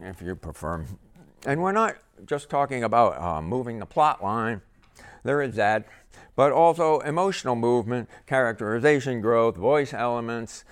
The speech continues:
structural elements, and nuances to all those things.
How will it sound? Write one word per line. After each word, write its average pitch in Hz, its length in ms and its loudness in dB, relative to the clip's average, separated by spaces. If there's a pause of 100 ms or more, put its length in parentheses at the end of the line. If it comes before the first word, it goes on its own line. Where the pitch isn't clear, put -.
(460)
structural 120 1000 2
elements, 107 680 -2
and 95 340 -10 (720)
nuances 107 720 -8
to - 120 -12
all 95 280 -2
those 92 260 -6
things. 90 520 -10